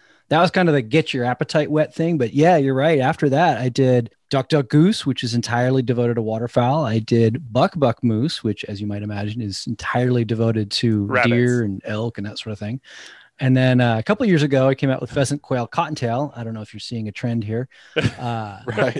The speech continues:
Speaker 1: and that's all, like, wild turkeys and quail and rabbits and that sort of thing. And then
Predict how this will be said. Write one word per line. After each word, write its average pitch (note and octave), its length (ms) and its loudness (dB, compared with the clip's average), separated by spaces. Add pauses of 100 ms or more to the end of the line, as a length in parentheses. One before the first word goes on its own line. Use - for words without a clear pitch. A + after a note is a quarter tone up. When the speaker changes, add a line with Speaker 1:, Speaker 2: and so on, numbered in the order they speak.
Speaker 1:
and C#3 100 0
that's F3+ 280 0
all, D3+ 200 4
like, C3 220 -2
wild B2 200 0
turkeys D3+ 520 2
and A#2+ 80 -2
quail C3 580 2
and G2+ 200 -6
rabbits B2+ 460 2
and A#2+ 80 0
that A2 100 -4
sort B2 160 0
of A#2 60 0
thing. A#2+ 320 2
And A2+ 140 0
then A#2+ 340 4